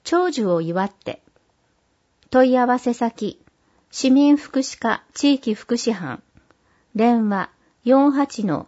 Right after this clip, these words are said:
一一一六。市では満百歳を迎えられるお年寄りに、法上とお祝い金を贈呈しています。安永雅子さま。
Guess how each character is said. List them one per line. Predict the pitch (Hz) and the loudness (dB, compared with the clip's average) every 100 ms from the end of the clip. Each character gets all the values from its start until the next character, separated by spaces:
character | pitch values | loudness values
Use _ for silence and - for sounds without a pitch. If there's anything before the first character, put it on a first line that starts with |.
| - | -10
一 | 196 - 254 | -8 -4 -4
一 | 247 - 156 | -4 -6 -10
一 | 156 190 | -8 -6
六。 | 185 190 165 - _ _ _ _ _ _ _ _ _ _ _ _ - | -6 -6 -8 -14 _ _ _ _ _ _ _ _ _ _ _ _ -10
市 | - 311 | -4 0
で | 311 | 0
は | 233 180 | 0 -2
満 | 220 254 302 | 0 2 2
百 | 269 247 - | 2 -2 -2
歳 | 302 302 262 | 0 2 2
を | |
迎 | 202 202 214 | 2 0 -2
え | 214 | 0
ら | 208 | 0
れ | 202 | -2
る | 196 | -2
お | 185 | -4
年 | 208 208 208 | -6 -6 -4
寄 | 208 | -4
り | 190 | -4
に、 | 185 170 _ _ _ | -4 -6 _ _ _
法 | - 247 254 | 2 4 4
上 | 254 247 | 2 0
と | 240 226 | 0 -2
お | 220 | 0
祝 | 233 247 240 | 0 0 -2
い | |
金 | 233 226 220 | 0 -2 -2
を | 202 | -2
贈 | 202 | -2
呈 | 196 196 190 | -4 -4 -6
し | - | -6
て | 165 | -4
い | 160 | -4
ま | 147 160 | -6 -8
す。 | - _ _ _ _ _ _ _ _ _ _ _ _ _ _ _ _ | -14 _ _ _ _ _ _ _ _ _ _ _ _ _ _ _ _
安 | 220 247 - 302 | -2 -2 2 2
永 | 302 254 214 | 4 2 0
雅 | 240 254 | 0 -2
子 | 240 190 | -4 -8
さ | 170 | -8
ま。 | 151 139 | -8 -8